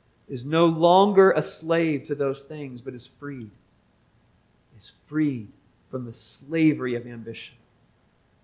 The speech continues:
So to, in order to ask for what you really want from God,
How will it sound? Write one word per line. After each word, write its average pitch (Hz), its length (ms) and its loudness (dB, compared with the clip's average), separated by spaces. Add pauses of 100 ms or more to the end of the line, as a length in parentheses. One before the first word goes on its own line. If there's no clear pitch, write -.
(240)
So - 180 -10
to, - 240 -6
in 165 80 -2
order 190 360 8
to - 280 -6 (560)
ask 190 380 -10 (140)
for 147 140 0
what 143 280 2
you 135 100 -8
really 165 300 -6
want 151 280 -6 (240)
from 131 180 -18
God, 120 240 -2